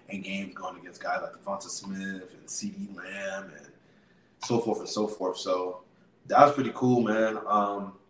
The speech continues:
and then so forth and so forth. So I'm really enjoying it. Uh, I'm just glad overall, though, that they picked a coach that energizes the fan base.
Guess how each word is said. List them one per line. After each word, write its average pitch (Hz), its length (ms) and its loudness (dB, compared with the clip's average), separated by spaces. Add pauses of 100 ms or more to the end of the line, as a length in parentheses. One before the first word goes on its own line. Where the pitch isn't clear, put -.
(240)
and 101 180 -6
then 98 80 -4
so - 180 -6
forth - 200 -4
and - 80 -12
so 107 160 -4
forth. 92 240 -4 (240)
So 98 240 2
I'm 117 140 4
really 117 200 6
enjoying 107 380 4
it. 92 220 0
Uh, - 240 0
I'm 127 100 2
just 113 240 0
glad 104 440 8
overall, 107 560 6
though, 101 300 -4
that 110 300 -2 (680)
they 104 140 2
picked 131 260 6
a - 60 6
coach 139 300 10
that 110 260 8
energizes 117 500 8
the 107 60 -6
fan 123 300 4
base. 131 340 6